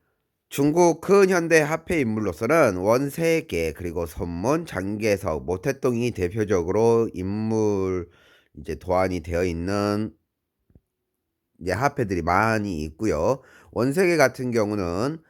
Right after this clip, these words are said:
이제 은하가 주로 있고, 손문은 지폐가 다량 있습니다. 그리고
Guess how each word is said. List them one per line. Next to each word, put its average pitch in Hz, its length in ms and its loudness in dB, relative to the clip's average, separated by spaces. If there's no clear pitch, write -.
이제 82 160 -4
은하가 120 880 0
주로 80 640 -4
있고, 82 560 -4
손문은 139 960 -2
지폐가 92 960 -2
다량 101 420 0
있습니다. 78 360 -8
그리고 92 340 -6